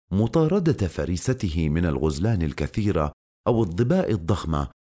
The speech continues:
التي ترعى العشب بعد الأمطار الموسمية. وترعى قطعان أحصنة هيباريون الشبيهة بالحصان الحالي في السافانا المفتوحة، بينما تقوم زرافة أقصر من الزرافة الحديثة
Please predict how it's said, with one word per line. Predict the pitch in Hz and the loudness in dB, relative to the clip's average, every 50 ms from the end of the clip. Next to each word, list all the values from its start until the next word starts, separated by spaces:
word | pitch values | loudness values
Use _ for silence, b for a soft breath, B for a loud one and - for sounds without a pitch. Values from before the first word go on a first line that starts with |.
| _ - | _ -6
التي | 69 69 65 65 65 - 80 80 | -4 -2 -2 -2 -2 -2 -4 -2
ترعى | - 190 202 185 143 107 95 | 0 0 0 2 2 0 0
العشب | 82 67 82 92 - - - 82 76 - - | 0 0 0 -2 -2 -2 -4 -4 -6 -8 -6
بعد | - - 78 76 80 80 92 | -2 0 2 2 2 2 0
الأمطار | 135 147 - - 170 156 - 196 202 175 | 0 0 0 -2 -2 -2 0 0 0 2
الموسمية. | 147 117 92 87 78 73 - 80 71 71 67 60 60 64 60 58 - _ _ _ _ _ _ _ - | 2 2 2 2 0 0 0 0 0 0 -2 -2 -2 -4 -4 -4 -8 _ _ _ _ _ _ _ -2
وترعى | 80 80 - - 104 80 67 57 69 69 65 | -2 0 2 2 2 2 2 0 -2 -2 -4
قطعان | - - 80 - - - 82 85 78 73 71 | -2 -4 -4 -2 0 0 2 2 2 2 0
أحصنة | 55 50 - - - - 117 110 90 76 - 69 | 0 -2 -4 -6 -4 -2 0 0 0 0 -2 -4
هيباريون | 67 69 73 73 67 71 67 69 73 87 95 107 131 143 - - | -6 -4 -4 -4 -2 -2 -4 -2 0 0 2 2 2 0 -2 -4
الشبيهة | 73 - - - 76 73 82 95 80 76 73 - - 78 | -6 -6 -4 -4 -2 -2 0 0 0 0 -2 -2 -2 -2
بالحصان | 71 73 69 65 - - 80 - 104 98 92 | -2 -2 -2 -4 -4 -4 -2 0 0 2 2
الحالي | 82 73 - - 69 67 69 80 98 113 139 151 - _ _ _ _ | 0 0 -2 -4 -4 -2 0 0 0 0 0 -2 -6 _ _ _ _
في | - - | -4 0
السافانا | 185 - - 123 87 71 76 80 69 62 64 | 0 2 2 2 0 0 0 -2 -2 -2 -4
المفتوحة، | 62 67 90 123 120 - - 151 95 76 - - 65 58 57 - _ _ _ _ - | -4 -2 -2 -2 0 2 2 2 2 0 -2 -4 -4 -6 -6 -10 _ _ _ _ 0
بينما | 87 82 71 69 60 60 62 60 55 53 - _ _ _ - | 2 2 2 0 -2 -2 -2 -4 -4 -6 -10 _ _ _ -6
تقوم | 87 80 - 101 90 76 73 | -6 -2 0 0 0 0 0
زرافة | 69 71 80 76 82 92 - 98 85 - | 2 2 2 2 2 2 0 0 0 0
أقصر | 87 87 - 143 - - - 185 180 175 | 0 0 0 -2 -2 0 0 2 2 2
من | 160 143 123 110 | 2 2 2 2
الزرافة | 95 80 73 82 73 76 80 78 - 73 - - | 0 0 -2 -2 -2 0 -2 -2 -2 -4 -4 -4
الحديثة | 71 - - 76 71 71 73 69 - - 64 64 | -6 -4 -4 -4 -2 0 -2 -2 -2 -4 -4 -6